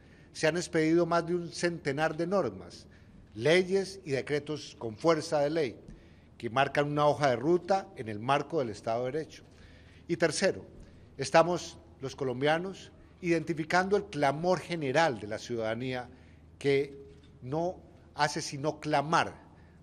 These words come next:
para que la construcción de paz sea irreversible. No hay un solo colombiano, incluyendo a los más opositores,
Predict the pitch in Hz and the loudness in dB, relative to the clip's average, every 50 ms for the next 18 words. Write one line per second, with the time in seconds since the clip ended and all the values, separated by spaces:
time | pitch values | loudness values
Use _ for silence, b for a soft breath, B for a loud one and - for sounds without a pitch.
0 | - - 123 123 117 - - 123 117 113 - 135 120 - - 123 107 - - 143 | -8 -4 -2 0 0 -2 -2 -4 -4 -4 -4 -8 -10 -8 -10 -12 -8 -4 -4 -4
1 | 131 131 143 139 - 143 135 123 - 147 131 127 117 120 113 110 107 - - 123 | -2 -2 -4 -2 0 0 0 0 0 -2 -2 -2 -2 -2 -4 -4 -4 -6 -6 -6
2 | 113 107 123 135 147 180 185 190 202 202 185 - - 208 208 196 185 - 160 147 | -6 -4 -6 -4 -2 -2 0 0 0 -2 -4 -2 0 0 2 2 0 0 -2 -2
3 | 143 156 175 175 135 101 - - - - B B B B B B B B B 175 | -2 -2 0 0 0 0 -2 -6 -16 -20 B B B B B B B B B -8
4 | 160 143 165 175 170 185 196 196 202 202 208 196 180 170 160 156 143 135 147 156 | -6 -4 -4 -2 2 2 2 2 2 4 4 6 6 4 4 2 0 -2 -2 0
5 | 175 190 196 202 190 - - 220 202 - - 170 151 - 151 147 - 185 190 196 | 2 2 2 2 0 -4 -8 -8 -10 -6 -4 -4 -4 -4 -6 -2 0 0 0 0
6 | 220 214 - - | -2 -6 -10 -14